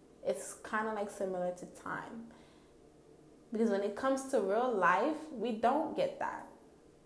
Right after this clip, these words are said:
So when somebody is giving you a second chance,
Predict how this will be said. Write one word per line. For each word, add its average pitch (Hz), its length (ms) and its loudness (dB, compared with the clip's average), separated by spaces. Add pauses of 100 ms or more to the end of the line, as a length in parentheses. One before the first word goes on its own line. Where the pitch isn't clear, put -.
(480)
So - 160 2
when 214 220 0
somebody 277 400 0
is 214 260 0
giving 220 400 2
you 233 200 0
a 208 80 0
second 208 460 -6
chance, 214 540 -4